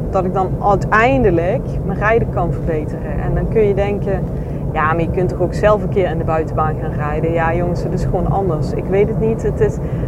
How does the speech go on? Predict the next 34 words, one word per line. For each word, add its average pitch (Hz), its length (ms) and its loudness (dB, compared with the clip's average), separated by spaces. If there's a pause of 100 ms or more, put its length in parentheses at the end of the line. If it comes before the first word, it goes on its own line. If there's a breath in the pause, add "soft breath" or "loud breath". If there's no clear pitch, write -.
(140 loud breath)
er 185 60 0
moet 247 220 6
gewoon 220 240 2
een 185 60 2
jury 262 400 0
kijken 233 360 2
die 220 140 2
er 208 140 -2
iets 208 160 -4
van 180 160 -2
vindt. 247 380 2 (120)
Er 202 80 0
moet 214 220 4
gewoon 202 240 2
een, 185 360 -2
een 196 160 0
publiek 196 440 2
zijn 233 300 2
die 226 120 0
er 220 140 0
iets 220 120 -2
van 214 160 -2
vindt. 214 500 0
En 202 120 0
op 196 80 0
het - 100 0
moment 196 300 0
zelf 226 320 2
denk 185 300 -2
altijd: 208 800 2 (440)
"Waarom 202 300 2
doe 220 140 2
ik 208 80 0
dit?" 294 420 2